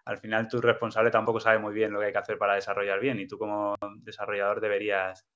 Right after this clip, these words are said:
eh, saberlo y hacerlo incluso aunque no te dejen el tiempo, pero si va muy justo de tiempo, al final donde la gente recortas en testing, no lo, no lo trabajan y al final no se domina, y es una,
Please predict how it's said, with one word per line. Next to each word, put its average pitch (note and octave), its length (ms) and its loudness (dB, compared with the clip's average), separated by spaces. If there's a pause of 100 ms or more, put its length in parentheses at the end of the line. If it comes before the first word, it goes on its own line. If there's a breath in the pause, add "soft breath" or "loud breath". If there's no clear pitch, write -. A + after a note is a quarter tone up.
(500)
eh, G2 460 0
saberlo A#2 440 6
y B2 80 6
hacerlo A2+ 320 2
incluso A2 240 0
aunque G#2 220 -2
no A2 160 -2
te A#2+ 100 2
dejen A2+ 300 2
el G2+ 140 -6
tiempo, G#2 340 -2
pero F#2+ 180 -4
si G#2 380 -14 (600)
va C#3 120 10
muy C#3 160 8
justo C#3 280 4
de B2+ 120 8
tiempo, D#3 420 6
al D3 120 6
final B2+ 200 0
donde B2+ 140 2
la B2 100 6
gente B2 240 0
recortas A#2+ 400 2
en B2+ 140 -4
testing, D3 560 2
no B2 180 2
lo, A#2+ 320 2 (380 soft breath)
no B2+ 100 -4
lo B2+ 120 6
trabajan C#3+ 580 8
y B2+ 60 2
al A2 100 -2
final A2+ 280 -2
no A2+ 140 -2
se A2+ 140 -4
domina, A#2+ 420 0
y A2+ 60 -2
es - 100 -12
una, G#2+ 340 -4